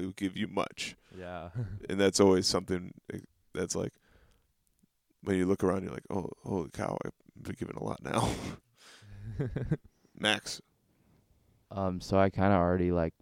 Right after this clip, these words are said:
Speaker 3: said, uh, that that was, this was one of my fight verses, but, um, this was not used to be my fight ver-,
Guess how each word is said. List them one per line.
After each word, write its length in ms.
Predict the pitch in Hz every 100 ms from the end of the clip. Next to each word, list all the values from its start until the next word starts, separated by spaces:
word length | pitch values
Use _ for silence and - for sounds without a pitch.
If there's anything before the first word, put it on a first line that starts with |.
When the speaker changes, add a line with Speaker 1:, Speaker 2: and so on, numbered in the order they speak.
| - -
Speaker 3:
said, 320 | 90 85 87 - - -
uh, 280 | 85 82 80 85
that 220 | 87 80 - _ _ _ - _ _ _ _ _ _ - -
that 220 | 87 82 -
was, 400 | 82 78 - _ _ _ _ - - _ - - _ _
this 240 | 92 87 -
was 100 | 90
one 100 | 87
of 60 |
my 80 | 85
fight 240 | - 90 87
verses, 360 | 87 87 87 90
but, 180 | 95 101
um, 340 | 95 90 90 _ _ _ _ -
this 180 | 98 -
was 320 | 92 98 95 90
not 240 | 92 87 -
used 320 | 87 98 98 -
to 60 |
be 100 | 85 85
my 160 | 82
fight 280 | - 80 76
ver-, 200 | 85 80